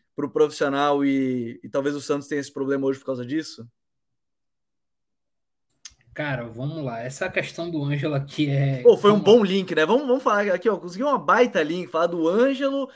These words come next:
Speaker 1: já traz problema do Santos, cara.
Speaker 2: Sim, porque é o seguinte: eu acho que entender a situação do Ângelo, a gente entende muita coisa no Santos. O Ângelo, ele subiu com quinze anos de idade.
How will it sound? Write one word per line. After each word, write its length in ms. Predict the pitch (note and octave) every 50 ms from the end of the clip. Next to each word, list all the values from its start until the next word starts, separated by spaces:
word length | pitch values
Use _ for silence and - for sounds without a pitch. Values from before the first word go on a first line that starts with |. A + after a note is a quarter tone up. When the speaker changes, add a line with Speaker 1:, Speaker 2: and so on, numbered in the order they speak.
| - _ _
Speaker 1:
já 180 | - D#3+ F3 E3+
traz 360 | E3+ - E3 F3+ G3+ A3 G#3+
problema 280 | - G3 G3 G3+ G#3+
do 120 | G#3 F3 E3+
Santos, 500 | - - - E3 E3+ E3+ D#3 B2 - -
cara. 320 | - - - - - _ _ _ _ _ _ _ _ _ _ _ _ _ _ _ _ _ _ _ _ _ _
Speaker 2:
Sim, 320 | - - - D3+ C3+ C#3+ - - - - _ _
porque 220 | - F#3+ F#3+ -
é 60 | G#3
o 20 | G3+
seguinte: 460 | - A#3 F3+ C#3 B2+ A#2 - C3 B2
eu 60 | B2
acho 180 | B2 - - -
que 280 | D#3 D#3 C#3 C#3 C#3+ - _ _ _ _ _ _ _ _
entender 320 | - F3 - E3+ D#3+ E3+ G#3+
a 60 | A3+
situação 480 | A3 - - - G#3 - - - F#3+ E3+
do 100 | D3+ D3
Ângelo, 300 | D3+ D#3+ D#3+ F3 D#3+ D#3+
a 60 | D#3
gente 200 | D3 D#3+ C#3+ E3
entende 260 | C#3+ C#3 D#3+ D#3 D#3
muita 300 | D3 C#3+ - - G3 F3+
coisa 240 | - E3 D#3 C#3 D#3+
no 80 | D#3+
Santos. 400 | E3 - - B2+ A2 G#2+ - - - _ _ _ _ _ _ _ _ _ _ _ _
O 180 | - F#3+ F3 E3
Ângelo, 440 | F3 G3 F3+ E3 D3+ C3+ A#2+ A#2+ C3
ele 120 | - E3+ D#3
subiu 260 | - - D#3+ D3+ F3
com 180 | - F3+ D3+ C#3+
quinze 400 | C#3+ - F3 F#3+ G#3+ G#3 E3+ F3
anos 200 | D#3 D#3 E3 E3+
de 140 | E3 D#3 F3
idade. 340 | D#3 C3+ A#2 A2+ A2+ A2